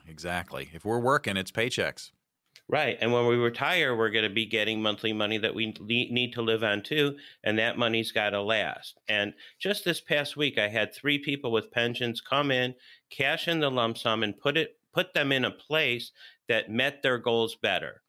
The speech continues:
Speaker 2: gave them the flexibility and the safety that they needed that they actually weren't getting in their existing pension. And if you have a pension, I'd be happy to do that for you. You just have to come in,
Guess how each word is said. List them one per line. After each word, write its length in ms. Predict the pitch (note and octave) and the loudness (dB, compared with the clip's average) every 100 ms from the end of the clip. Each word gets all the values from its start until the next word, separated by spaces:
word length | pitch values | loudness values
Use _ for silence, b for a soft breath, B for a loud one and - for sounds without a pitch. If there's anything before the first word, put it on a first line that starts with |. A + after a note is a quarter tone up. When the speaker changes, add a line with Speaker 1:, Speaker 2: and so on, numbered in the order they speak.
| _ _ _ _ | _ _ _ _
Speaker 2:
gave 220 | B2 C3 B2+ | -2 -2 -2
them 180 | A#2+ | -4
the 80 | G2 | -4
flexibility 800 | - C#3 C#3+ - B2+ B2+ C3 B2 | -4 -2 -2 -4 -2 2 2 0
and 120 | A2+ G#2 | -2 -2
the 80 | |
safety 520 | F#2+ - C#3+ D3 C3+ G#2+ | -4 -2 -2 -2 -6 -2
that 180 | G#2+ | -2
they 140 | - G2+ | -2 -2
needed 320 | G#2 G#2 G#2 - | -2 -2 -4 -4
that 160 | F#2 | -4
they 180 | G2+ G2 | -2 0
actually 320 | A2+ B2 A#2 | -2 -2 -6
weren't 320 | G#2 G#2+ C3 - | -4 -2 -4 -2
getting 460 | A#2+ A2+ A2 A2 B B - | -2 0 -2 -4 B B -4
in 120 | G#2+ | 0
their 140 | G2+ | 0
existing 560 | G2 - B2 - A#2+ A#2 | 0 -2 -6 -2 -4 -2
pension. 540 | G#2 G2 - A#2 C3 b b b - | -2 -2 -2 -2 -4 b b b -2
And 380 | G#2 G2+ G#2 - _ _ _ _ _ _ _ C#3 | 0 0 -2 -8 _ _ _ _ _ _ _ -2
if 280 | E3+ - | -2 0
you 160 | D#3+ F#3 | 0 2
have 240 | A3 D#3 | 2 0
a 80 | G#2+ | -2
pension, 640 | - G2+ F2 - G#2 A#2+ - _ _ - | -2 -2 -2 -2 -4 -4 -10 _ _ -4
I'd 160 | A2 A2+ | -4 -2
be 100 | A#2 | -2
happy 320 | A#2 B2 B2+ | -2 -2 -2
to 120 | A#2 | -4
do 200 | A2 A#2+ | -4 -2
that 200 | A2+ G#2+ | 0 -2
for 140 | - A#2+ | -2 -2
you. 440 | B2 D3+ D3 C#3+ B B B | 0 0 0 -4 B B B
You 80 | A2 | -4
just 200 | B2 A#2+ | -4 -2
have 240 | C3 B2 | -2 0
to 100 | - | -2
come 280 | - B2 B2 | -4 -2 0
in, 380 | B2 B2+ C3 | 2 2 -2